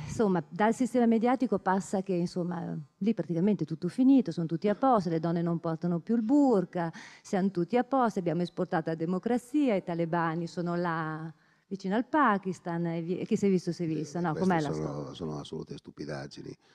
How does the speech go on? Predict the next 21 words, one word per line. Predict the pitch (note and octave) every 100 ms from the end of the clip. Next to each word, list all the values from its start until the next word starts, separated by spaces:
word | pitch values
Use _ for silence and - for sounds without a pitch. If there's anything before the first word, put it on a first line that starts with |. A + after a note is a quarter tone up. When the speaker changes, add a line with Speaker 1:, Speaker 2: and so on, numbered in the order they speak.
| _ _ _
Speaker 2:
Eh, | D#2+ D2 C#2+
i | D2
talebani, | F2 E2 G2+ C3+ F#2+
intanto, | C#2 D#2 D2+
per | D2+
cominciare, | - D#2 D2+ E2+ A2
sono | G#2 D#2+
a |
circa | D2+ E2 D#2+
quaranta | - D#2 D#2 D#2
chilometri | D#2+ D#2 D#2 D#2+
da | C#2
Kabul, | D#2 C#2+ - - _ _ _ _ _ _ _ -
e | G2+
da | G2
Kabul | - E2
si | D#2 F2
sentono | D#2 D#2 D2
anche | D2
i | D#2
botti. | C#2+ C2+ _ -